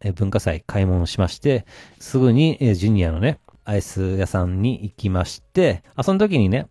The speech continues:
仲良くさせてもらってるね、吹奏楽部のね、保護者のね、方もお会いしたんでね、じゃあちょっとね、ちょっと横がね、その整理券を配布する教室やから、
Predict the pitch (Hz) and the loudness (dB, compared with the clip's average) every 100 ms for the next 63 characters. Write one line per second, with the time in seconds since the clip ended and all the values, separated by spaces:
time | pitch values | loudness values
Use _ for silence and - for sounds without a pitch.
0 | - 127 170 139 - 120 131 127 - 127 | 0 4 4 2 0 0 0 -2 -2 -2
1 | 143 226 - _ _ _ - 147 143 135 | 0 0 -4 _ _ _ -4 0 2 4
2 | 135 139 87 107 120 143 127 87 104 120 | 4 4 2 2 2 4 4 2 0 -4
3 | 120 92 82 98 95 92 123 82 95 - | -2 -2 -2 -2 -2 0 -2 -2 -4 -8
4 | - - 202 311 - 294 110 104 - - | -10 -6 0 0 4 4 4 2 -4 0
5 | 226 185 127 196 226 220 208 226 254 _ | 2 6 6 6 4 4 2 0 -2 _
6 | - - 98 - 135 175 143 95 82 - | -18 -6 -2 2 2 4 2 2 2 2
7 | 127 127 135 127 123 151 156 - 131 - | 4 4 4 2 4 2 2 0 -2 -2
8 | 92 | -6